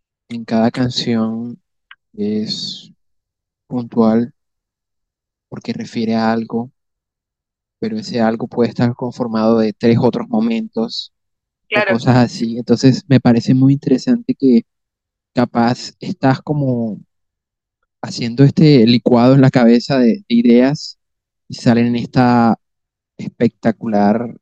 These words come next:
Speaker 1: canción que termina por, por configurar un poco tu estilo. Y no sé si quieras hablarnos un poquito por ahí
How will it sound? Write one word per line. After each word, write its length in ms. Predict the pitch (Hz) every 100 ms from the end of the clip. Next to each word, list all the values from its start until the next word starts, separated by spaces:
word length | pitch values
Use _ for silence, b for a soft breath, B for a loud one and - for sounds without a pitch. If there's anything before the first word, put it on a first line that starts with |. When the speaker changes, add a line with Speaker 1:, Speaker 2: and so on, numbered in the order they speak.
| -
Speaker 1:
canción 640 | 117 113 - 113 110 127 _ _ _ _ _ _ _ _ _
que 160 | - 117
termina 380 | - 113 110 107
por, 260 | 135 127
por 300 | - 110 98 - _ -
configurar 420 | 113 113 113 101
un 120 | 113
poco 520 | - 120 139 135 101 -
tu 100 | 180
estilo. 400 | - 196 196 -
Y 80 | -
no 80 | 196
sé 120 | 127
si 120 | 135
quieras 260 | 135 127 139
hablarnos 340 | 139 110 123 131
un 80 |
poquito 400 | 135 135 123 - -
por 160 | 135
ahí 280 | 107 113 156